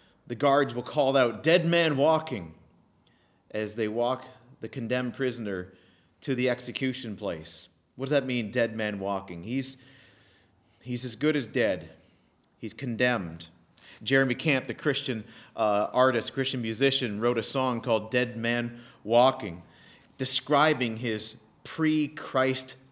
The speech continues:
existence. He said, "I was a dead man walking until I was a man walking with you." That's, that's the reality that we faced. Only the fact is, is that probably most of us,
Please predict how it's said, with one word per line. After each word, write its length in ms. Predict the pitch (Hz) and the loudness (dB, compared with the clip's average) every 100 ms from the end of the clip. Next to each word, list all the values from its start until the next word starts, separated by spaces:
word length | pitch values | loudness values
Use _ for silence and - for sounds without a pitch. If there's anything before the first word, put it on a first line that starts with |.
| 113 - - | -16 -10 -6
existence. 800 | 117 104 143 - 107 78 - - - - - | -4 0 0 0 -6 -8 -10 -12 -18 -20 -6
He 100 | 156 | -2
said, 400 | - 247 127 - - - | 4 4 4 -2 -20 2
"I 200 | 139 170 | 6 8
was 280 | 196 196 160 - | 8 6 4 0
a 100 | 156 | -2
dead 500 | 120 98 170 208 160 | -2 4 6 6 4
man 460 | 151 175 180 156 120 | 0 0 0 -2 4
walking 640 | 147 196 - 131 95 80 - - - - - - | 4 4 2 -4 -6 -8 -16 -20 -20 -20 -4 2
until 540 | 143 131 - 202 202 | 2 2 6 8 10
I 120 | 175 | 8
was 240 | 175 165 143 | 8 6 4
a 80 | |
man 640 | 131 131 151 156 151 151 143 - - | 2 0 0 0 0 -2 -6 -12 -10
walking 540 | 117 147 151 151 131 | 0 2 2 0 -4
with 200 | 120 113 | -2 -4
you." 480 | 107 120 110 92 82 - _ _ _ _ | -4 -4 -2 -4 -8 -16 _ _ _ _
That's, 360 | 139 185 190 - - - - | 2 4 4 -4 -12 -20 -6
that's 240 | - - | -4 -2
the 100 | - | -4
reality 440 | 139 139 147 160 147 | 0 4 4 6 4
that 160 | 131 | 2
we 200 | 120 208 | 2 2
faced. 460 | 262 - 107 95 - | 2 2 0 0 -2
Only 280 | 208 185 151 - - - | 0 0 -2 -8 -20 -8
the 100 | 151 | -6
fact 400 | 143 202 190 196 | 2 4 4 6
is, 220 | 208 196 | 6 6
is 80 | 147 | 4
that 580 | 135 127 - - - - | 2 2 -6 -20 -20 0
probably 260 | 233 254 | 4 6
most 340 | 151 175 269 320 | 6 6 6 4
of 140 | 185 | 2
us, 340 | 117 117 - | 4 2 -2